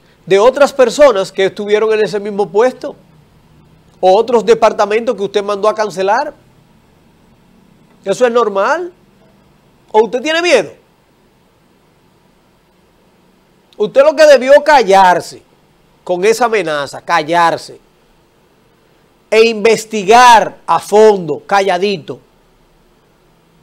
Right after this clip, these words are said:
Entonces, después que usted ya puso la denuncia, que ya agarraron a los que tuvieron que ver con esto, entonces ahí usted lo dice.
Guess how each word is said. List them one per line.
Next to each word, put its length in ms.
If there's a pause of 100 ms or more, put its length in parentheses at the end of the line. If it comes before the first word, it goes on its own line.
(360)
Entonces, 300
después 400
que 100
usted 280
ya 340 (1900)
puso 280
la 120
denuncia, 580
que 160
ya 540 (200)
agarraron 580
a 20
los 140
que 100
tuvieron 400
que 80
ver 160
con 180
esto, 200
entonces 360
ahí 300
usted 180
lo 140
dice. 300